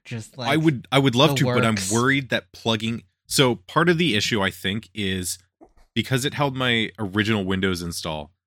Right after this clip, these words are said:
Speaker 2: the way I moved the Windows install to the M dot two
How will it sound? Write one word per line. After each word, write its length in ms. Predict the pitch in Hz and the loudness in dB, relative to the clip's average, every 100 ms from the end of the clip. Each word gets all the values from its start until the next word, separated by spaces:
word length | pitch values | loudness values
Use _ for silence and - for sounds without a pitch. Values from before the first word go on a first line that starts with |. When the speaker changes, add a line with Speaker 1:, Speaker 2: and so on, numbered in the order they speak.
| _ | _
Speaker 2:
the 80 | 107 | -6
way 260 | 95 107 113 | -2 0 2
I 80 | 117 | 0
moved 680 | 98 98 107 107 - - - _ _ _ | 0 -2 -2 -2 -8 -14 -16 _ _ _
the 80 | 95 | -4
Windows 420 | 104 113 110 95 | -2 2 0 0
install 320 | 92 - 95 | -4 -6 -6
to 120 | 87 95 | -6 -8
the 160 | 92 | -6
M 160 | 98 98 | -6 -6
dot 220 | 90 - | -6 -8
two 340 | - 123 98 | -4 -2 -2